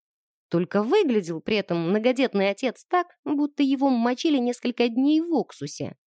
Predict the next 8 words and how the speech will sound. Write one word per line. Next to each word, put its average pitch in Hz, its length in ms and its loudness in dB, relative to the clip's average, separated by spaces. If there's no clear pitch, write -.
И 370 60 4
я 202 260 4
рассмеялась. 143 800 -4
«А 147 240 0
Элли 202 340 2
зовите, 190 640 -4
как 170 180 -2
хотите. - 560 -4